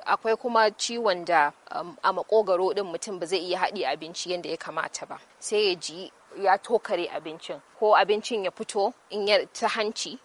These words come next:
ya fito mishi ta hanci, ko kuma in yana tari sai ya rinka ganin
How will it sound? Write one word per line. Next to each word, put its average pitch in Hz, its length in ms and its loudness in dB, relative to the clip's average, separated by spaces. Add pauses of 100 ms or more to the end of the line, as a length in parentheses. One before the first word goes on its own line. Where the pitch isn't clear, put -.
(120)
ya 180 80 -8
fito 208 240 -2
mishi 220 180 -4
ta 196 100 -4
hanci, 202 460 -6
ko 202 120 0
kuma 214 280 -2
in 202 160 -2
yana 208 240 6
tari 175 380 -2
sai 190 240 0
ya 170 80 2
rinka 175 180 -6
ganin 175 380 -4